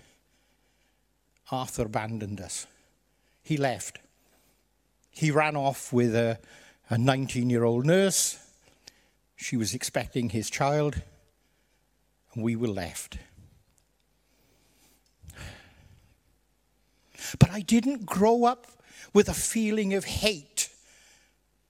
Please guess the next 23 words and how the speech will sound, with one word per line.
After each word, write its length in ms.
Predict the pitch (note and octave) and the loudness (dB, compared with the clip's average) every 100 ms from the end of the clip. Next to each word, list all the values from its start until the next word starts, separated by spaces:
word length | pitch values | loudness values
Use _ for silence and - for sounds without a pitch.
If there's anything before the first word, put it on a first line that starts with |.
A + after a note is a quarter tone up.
| _ _ _ _ _ - | _ _ _ _ _ -4
My 220 | E3 G3 | 2 4
mother 420 | F3+ G3 G#3 F#3 | 6 6 6 4
was 240 | E3 E3+ D3+ | 6 4 4
an 100 | C#3+ | 2
amazing 720 | C#3 C#3+ C3+ C#3+ B2 A#2+ A2+ | 2 2 2 2 0 0 -2
Christian. 500 | - A2+ - A#2 G#2+ | -4 -4 -2 0 0
Her 200 | A2+ A#2 | -2 -4
faith 580 | - - D#3 B2+ - A2 | -6 -6 -4 -6 -10 -12
was 120 | G2 | -8
so 260 | - C#3+ | -8 -8
strong. 380 | A2 - C3 B2 - - - | -10 -6 -4 -4 -8 -14 -4
She 240 | - A3 | 0 0
didn't 520 | E3+ A#3+ B3+ C4 C4 | 2 2 2 0 -2
put 260 | - A#3 A#3+ | 0 0 2
into 320 | G#3+ G#3 G#3+ | 0 0 0
my 300 | E3+ F3 F3+ | -2 -2 -2
heart 540 | D#3+ F3 F3 E3 A#2+ - - - | -6 -6 -4 -4 -6 -10 -20 -8
that 240 | C#3+ - | -6 -4
stone 800 | - - - - F3 D#3 D3 D3 C#3+ | -2 -2 -2 -4 0 2 2 0 -4
of 140 | B2+ C3 | -6 -8
anger 580 | A#2+ B2 B2 A#2+ A#2 A2+ | -10 -8 -6 -4 -4 -4
and 160 | G#2+ | -6
revenge. 840 | G#2 G#2 A2+ G#2 G#2 G2 F#2 - | -6 -6 -8 -8 -8 -10 -12 -16